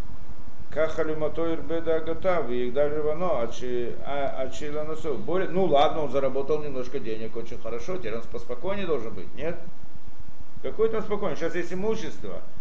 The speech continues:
А как надо с ним вести? А вдруг оно потеряется? А что будет? А если не вкладывать, а если не делать, а если не то, а если не другое?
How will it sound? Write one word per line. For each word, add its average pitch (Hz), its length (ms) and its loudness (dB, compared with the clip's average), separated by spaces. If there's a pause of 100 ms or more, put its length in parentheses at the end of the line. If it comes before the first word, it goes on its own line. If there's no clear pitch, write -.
А 139 140 0
как 180 220 0
надо 185 200 0
с 180 80 0
ним 190 120 0
вести? 185 460 0
А 117 200 2
вдруг 180 280 0
оно 185 140 0
потеряется? 185 760 0
А 151 80 0
что 196 200 0
будет? 185 360 0
А 156 40 2
если 165 180 0
не 175 80 0
вкладывать, 170 500 2
а 160 40 0
если 156 180 0
не 170 140 0
делать, 170 360 2
а 156 60 2
если 160 240 0
не 165 100 0
то, 180 160 0
а 175 40 0
если 170 180 0
не 156 100 0
другое? 226 500 0